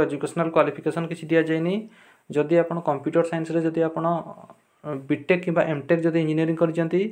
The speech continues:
କିମ୍ବା ଯଦି ଆପଣ ଏମ୍ ସି ଏ ଯଦି କରିଛନ୍ତି, ତ ତାହେଲେ ଆପଣ ଆବେଦନ କରିପାରିବେ। ତ ଦେଖନ୍ତୁ, ଯୋଉମାନେ ବି ଏସବୁ ପୋଷ୍ଟକୁ ଆବେଦନ କରିବାକୁ ଚାହୁଁଛନ୍ତି, ଆବେଦନର ଶେଷ ତାରିଖ ରହୁଛି ସତେଇଶ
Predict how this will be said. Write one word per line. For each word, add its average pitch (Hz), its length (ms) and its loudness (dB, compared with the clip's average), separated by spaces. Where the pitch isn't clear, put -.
କିମ୍ବା 156 200 4
ଯଦି 165 220 4
ଆପଣ 170 240 2
ଏମ୍ 151 140 0
ସି 180 160 0
ଏ 180 40 6
ଯଦି 175 180 4
କରିଛନ୍ତି, 151 420 0
ତ 196 100 -6
ତାହେଲେ 135 320 2
ଆପଣ 127 220 0
ଆବେଦନ 120 380 0
କରିପାରିବେ। 113 520 0
ତ - 80 0
ଦେଖନ୍ତୁ, 208 320 6
ଯୋଉମାନେ 190 460 8
ବି 190 100 8
ଏସବୁ 190 280 4
ପୋଷ୍ଟକୁ 165 340 4
ଆବେଦନ 156 360 4
କରିବାକୁ 165 400 0
ଚାହୁଁଛନ୍ତି, 160 600 0
ଆବେଦନର 165 600 2
ଶେଷ 147 240 -8
ତାରିଖ 156 340 0
ରହୁଛି 151 300 0
ସତେଇଶ 165 480 0